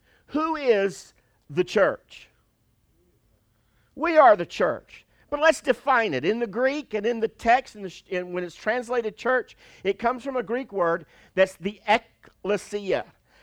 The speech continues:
The ekklesia are the called out ones. In other words, we have called out from among them as children of God. We have been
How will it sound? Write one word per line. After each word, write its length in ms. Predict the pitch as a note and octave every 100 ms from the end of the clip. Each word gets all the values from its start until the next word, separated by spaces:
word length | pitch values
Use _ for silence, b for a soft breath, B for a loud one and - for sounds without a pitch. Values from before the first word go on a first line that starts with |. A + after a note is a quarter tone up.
| b
The 120 | - A#3
ekklesia 840 | B3+ - - D4+ - A#3 F3+ D3+ F3+ - G#3
are 240 | F3 F3+
the 100 | F#3
called 720 | - - G#3 G#3 A3+ B3 A#3 -
out 380 | G3 G#3+ A3 -
ones. 720 | F3 D#3+ A2+ D#2+ D2 - - b b F3+
In 80 |
other 180 | A3+ D4
words, 300 | C#4+ G#3+ F3+
we 200 | D#3+ A3+
have 140 | G#3 -
called 540 | - G3+ C4 C#4+ B3+
out 240 | A#3+ A#3+
from 260 | - A3+ G#3+ G3
among 580 | F#3 F#3 G#3 D4 C4+
them 360 | E3+ D3 D3 F3 B B
as 300 | F#3+ F#3 -
children 880 | - - C#4+ D4 A#3+ E3 D#3+ E3+ F#3+
of 260 | F#3+ E3
God. 480 | E3 G3 E3 G2+ E2+ - b
We 220 | E3 A3+ G#3+
have 240 | G#3 F3
been 220 | G3 F#3